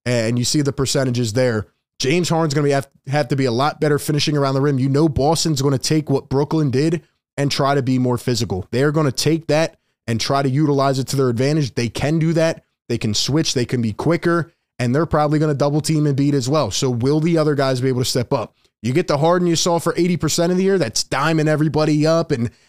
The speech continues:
and going right to the basket. I like the chances. I really do. And I think that James Harden, what, at least what I've been seeing is he's trying to overcompensate. You can tell that leg is bothering him, and I don't like the look of it.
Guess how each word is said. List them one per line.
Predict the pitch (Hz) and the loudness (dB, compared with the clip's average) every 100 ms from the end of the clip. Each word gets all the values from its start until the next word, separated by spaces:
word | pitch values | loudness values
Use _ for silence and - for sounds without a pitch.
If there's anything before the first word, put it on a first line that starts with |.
| - | -8
and | 123 | -2
going | 131 123 107 | 0 0 0
right | 160 185 | 0 0
to | 185 | -2
the | 156 | 0
basket. | 156 170 - 185 - _ _ _ - | 0 0 0 -2 -4 _ _ _ -4
I | |
like | 170 160 156 | 0 0 0
the | 156 | -2
chances. | - 190 208 101 - - - | 0 0 -2 -4 -8 -8 -4
I | 139 | 0
really | 143 156 143 | 2 2 0
do. | 120 170 139 117 _ _ _ _ 139 | 2 2 2 -2 _ _ _ _ -2
And | 139 131 | 0 0
I | 147 202 | 0 0
think | 226 220 | 0 0
that | 175 120 | 0 0
James | 151 165 147 | 0 0 0
Harden, | 143 160 139 | 0 2 2
what, | 123 123 | 0 0
at | 180 | 0
least | 220 | 0
what | 147 | 0
I've | 170 214 | 2 2
been | 147 | 0
seeing | - 151 135 | 0 0 0
is | 135 123 - _ _ _ 180 | 0 -2 -6 _ _ _ -4
he's | 208 | -2
trying | 254 214 | 0 0
to | - | 2
overcompensate. | 175 156 - 156 165 139 - 117 | 2 2 0 0 0 -2 -2 -2
You | 156 | -2
can | 180 160 | -2 -2
tell | - 165 208 | 0 0 2
that | 156 143 123 | 0 -2 0
leg | 143 147 | 0 0
is | 117 | -2
bothering | 107 131 151 165 170 | -2 0 0 0 0
him, | 175 - | -2 -2
and | 120 | -2
I | 123 | -2
don't | 117 135 135 | 0 0 0
like | 120 123 | -2 -2
the | 117 | -2
look | 110 160 185 | 0 0 0
of | 107 | -4
it. | - | -6